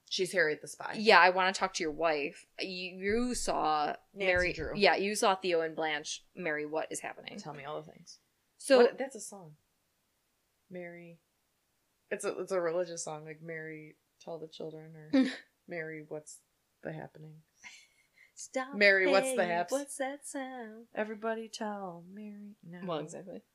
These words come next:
Speaker 2: Mary has to tell the, the
Speaker 1: What
Speaker 2: tea.
Speaker 1: did Mary? Mm. It's not worth Googling.
Speaker 2: A few minutes after seven P M, Minnie was seen outside the church in a heated discussion with Theo.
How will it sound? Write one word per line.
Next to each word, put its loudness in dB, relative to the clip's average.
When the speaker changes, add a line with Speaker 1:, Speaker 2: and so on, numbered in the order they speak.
Speaker 2:
Mary 2
has -10
to -16
tell -6
the, -14
the -10
Speaker 1:
What -8
Speaker 2:
tea. -4
Speaker 1:
did -12
Mary? -18
Mm. -10
It's -14
not -10
worth -12
Googling. -16
Speaker 2:
A -2
few 0
minutes 0
after -4
seven -4
P -8
M, -8
Minnie 0
was -6
seen -6
outside -4
the -8
church -6
in -2
a -4
heated -2
discussion -6
with -14
Theo. -10